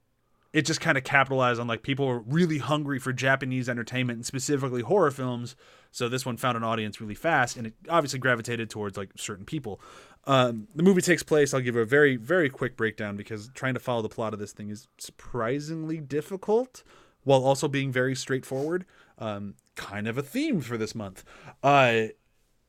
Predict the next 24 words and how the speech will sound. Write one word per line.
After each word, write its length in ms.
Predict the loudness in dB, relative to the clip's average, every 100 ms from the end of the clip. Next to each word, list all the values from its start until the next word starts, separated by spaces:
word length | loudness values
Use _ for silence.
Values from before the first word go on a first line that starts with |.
| _ _ _ -2
it's 160 | 0
basically, 540 | 8 6 6 0 0 4
there 180 | 6 6
is 160 | 6 4
a, 300 | 2 2 -4
a, 340 | -6 -6 -10 _ _ _ _ _ _ _ _ _ _ _ _ _ -20 _ _ -20 _ _ _ _
correct 280 | 0 2 2
me 100 | 4
if 100 | 4
you 120 | 2
think 200 | 2 4
I'm 140 | 4 4
getting 240 | 4 2
this 160 | -2 -2
wrong. 320 | 0 0 -4 -18 -20 0
There 160 | 4 6
is 120 | 6
a 140 | 2
J-pop 720 | 2 2 2 2 2 2 2
band 300 | 0 2 2
out 220 | 0 0 -2
there 280 | -4 -2
that 160 | -2 -2
is 240 | -4 -6